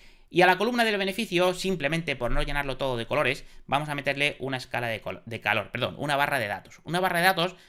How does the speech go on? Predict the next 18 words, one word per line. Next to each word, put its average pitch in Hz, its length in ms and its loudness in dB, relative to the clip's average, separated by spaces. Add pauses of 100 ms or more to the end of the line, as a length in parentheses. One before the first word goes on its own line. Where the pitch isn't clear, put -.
(100)
que 127 120 -2
lo 123 100 -2
que 120 60 -8
nos 127 120 0
va 165 40 0
a 170 40 0
representar, 165 440 -2
como 156 160 -2
veis, 165 160 -2
es 160 140 -4
el 143 100 -2
volumen, 147 400 -2
como, 104 260 -8
digamos, 135 300 -6
nos 110 180 -8
va 131 80 2
a 139 60 -2
graficar 135 640 2